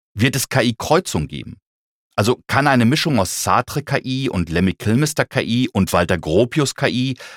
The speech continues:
ein Hardrock-Musical über Existenzialismus im Bauhaus-Stil komponieren? Man wird sehen. Bei den Beatles hat die K I immerhin dazu geführt,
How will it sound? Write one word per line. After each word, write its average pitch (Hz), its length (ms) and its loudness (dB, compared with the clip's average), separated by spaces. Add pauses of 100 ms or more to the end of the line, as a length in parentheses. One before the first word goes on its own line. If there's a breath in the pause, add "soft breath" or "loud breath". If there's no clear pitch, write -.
(280 loud breath)
ein 107 220 2
Hardrock-Musical 113 1120 -2
über 123 260 2
Existenzialismus 123 1120 0
im 113 180 4
Bauhaus-Stil 120 720 0
komponieren? 131 640 -4 (1300)
Man 69 200 -4
wird 87 140 -4
sehen. 76 340 -6 (1120)
Bei 113 200 2
den 139 180 2
Beatles 165 400 0
hat 98 140 -2
die - 80 -6
K 110 120 0
I 104 240 0
immerhin 131 280 4
dazu 101 260 0
geführt, 110 460 -2